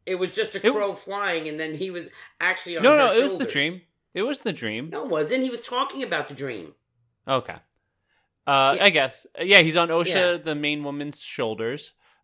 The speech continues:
Speaker 2: Yeah.
Speaker 1: Uh, and they go, they go for a little walk down into the dungeon area, and we get a nice little, like, history lesson.
Speaker 2: Yeah.
Speaker 1: Um,
Speaker 2: Of all the dead
Speaker 1: and,
Speaker 2: Starks.
Speaker 1: "Oh, shit, there's a wolf down there." Yeah, you know, I love these wolves. I love 'em all.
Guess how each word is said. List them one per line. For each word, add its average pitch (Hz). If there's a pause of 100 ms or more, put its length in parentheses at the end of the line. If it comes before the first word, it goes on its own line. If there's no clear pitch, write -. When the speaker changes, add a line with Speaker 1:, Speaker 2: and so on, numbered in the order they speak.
(140)
Speaker 2:
Yeah. 123
Speaker 1:
Uh, 120
and 127
they 127
go, 131
they 127
go 123
for 120
a 123
little 120
walk 113
down 110
into 107
the 110
dungeon 101
area, 98
and 101
we 101
get 101
a -
nice 104
little, 95
like, 98
history 107
lesson. 98 (400)
Speaker 2:
Yeah. 101
Speaker 1:
Um, 92 (500)
Speaker 2:
Of 110
all 117
the 113
dead 131 (100)
Speaker 1:
and, 107
Speaker 2:
Starks. 101
Speaker 1:
"Oh, 220
shit, 247
there's 156
a 175
wolf 240
down 165
there." 101 (240)
Yeah, 262 (280)
you 339
know, 392 (240)
I 381
love 190
these 131
wolves. 104 (280)
I 190
love 214
'em 127
all. 104